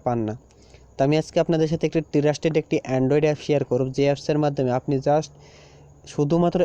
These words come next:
অ্যাকাউন্ট করেই আপনি ফ্রিতে কথা বলতে পারবেন এবং ফ্রি মোবাইল রিচার্জগুলো নিতে পারবেন। এটা বিদেশি একটি Android অ্যাপস। তো এই অ্যাপসটির জন্য প্রথমে আপনাকে আমি ডেসক্রিপশনে লিংক দিয়ে দেবো, সেখান থেকে আপনারা ডাউনলোড করে নেবেন। ডাউনলোড করার পর ওপেন করবেন। তো দেখুন, আমি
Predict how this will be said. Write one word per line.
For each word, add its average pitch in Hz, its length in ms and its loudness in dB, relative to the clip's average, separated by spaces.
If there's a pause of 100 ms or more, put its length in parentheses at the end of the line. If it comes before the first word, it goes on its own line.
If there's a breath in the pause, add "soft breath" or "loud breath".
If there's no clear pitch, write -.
(120)
অ্যাকাউন্ট 147 500 2
করেই 170 300 4
আপনি 139 140 -2 (100)
ফ্রিতে 143 320 0 (140)
কথা 139 260 0
বলতে 151 260 0
পারবেন 165 260 0
এবং 170 160 0
ফ্রি 143 160 0 (120)
মোবাইল 135 280 2
রিচার্জগুলো 160 400 0 (100)
নিতে 131 260 0
পারবেন। 117 260 0 (580 loud breath)
এটা 143 120 2 (100)
বিদেশি 147 360 0
একটি - 120 -4 (100)
Android 139 300 2
অ্যাপস। 147 200 0 (400 loud breath)
তো - 120 -8
এই 151 80 6
অ্যাপসটির 170 420 2 (100)
জন্য 170 140 4 (100)
প্রথমে 160 340 0
আপনাকে 147 240 -2 (100)
আমি 147 100 2 (120)
ডেসক্রিপশনে 147 520 -2
লিংক 143 160 0
দিয়ে 151 120 2
দেবো, 160 180 0
সেখান 139 260 0
থেকে 147 220 -2
আপনারা 139 320 0
ডাউনলোড 127 360 0
করে 139 180 2
নেবেন। 156 160 0 (100)
ডাউনলোড 131 320 0
করার 147 180 0
পর 156 60 0 (100)
ওপেন 127 160 -2 (100)
করবেন। 117 260 -2 (540 loud breath)
তো 156 60 -2 (100)
দেখুন, 180 240 2 (180)
আমি 147 100 2